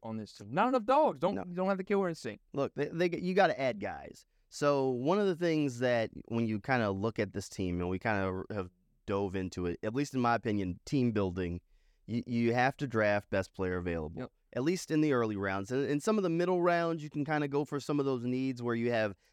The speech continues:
Speaker 2: thin spots on the roster and you need depth and you have to fill them out and you've kinda missed on that in
Speaker 1: Mm-hmm.
Speaker 2: free agency. That's fine. You shouldn't go into the draft just immediately needing a starter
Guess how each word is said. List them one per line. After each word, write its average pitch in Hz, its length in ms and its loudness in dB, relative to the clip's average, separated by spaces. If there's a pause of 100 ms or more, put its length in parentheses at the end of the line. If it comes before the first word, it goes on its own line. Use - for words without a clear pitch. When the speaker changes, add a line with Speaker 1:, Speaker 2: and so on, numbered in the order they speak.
(140)
Speaker 2:
thin 139 200 2
spots 127 400 0
on 127 80 2
the 117 80 2
roster 113 440 2
and 110 120 0
you 98 100 -2
need 107 500 -4
depth 110 380 2
and 104 140 0
you 95 140 -4
have 113 320 -2
to 110 100 -2
fill 113 280 0
them 104 180 0
out 107 280 0
and 101 120 -4
you've 95 180 -4
kinda 101 280 -2 (280)
missed 110 360 -2
on 117 180 2
that 110 140 0
in 104 80 -2
Speaker 1:
Mm-hmm. 110 80 -6
Speaker 2:
free 113 160 0
agency. 113 560 -2 (220)
That's 127 200 -2
fine. 82 240 -6 (220)
You 131 80 -2
shouldn't 370 320 0
go 156 260 4
into 139 180 4
the 113 120 -2
draft 110 440 2
just 101 260 -8
immediately 110 640 0
needing 95 360 -2
a 87 40 -6
starter 71 480 -8